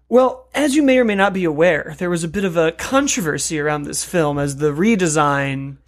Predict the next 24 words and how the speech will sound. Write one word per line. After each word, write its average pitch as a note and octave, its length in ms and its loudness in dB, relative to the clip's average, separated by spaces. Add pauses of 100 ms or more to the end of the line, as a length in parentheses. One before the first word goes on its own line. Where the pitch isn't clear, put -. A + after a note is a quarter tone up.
(320)
happened E3+ 640 -2
and C#3+ 120 -6
it C#3 120 -8
looked C#3+ 300 -6
like C#3+ 160 -4
a C#3+ 80 0
nightmare D3 960 0
of C3+ 140 -4
something, D3 420 -4
a C#3 80 -6
toddler D3+ 600 -2
on C3+ 160 -6
steroids. D3 880 -2
And C#3 240 -8 (1040)
I B3 220 4
had G#3+ 200 2
been D#3+ 200 -2
saying D3+ 400 -6
that D3 160 -6
all F#3+ 240 4
I F#3+ 100 4
wanted E3+ 360 0
to D#3+ 100 -10
do C#3 540 -6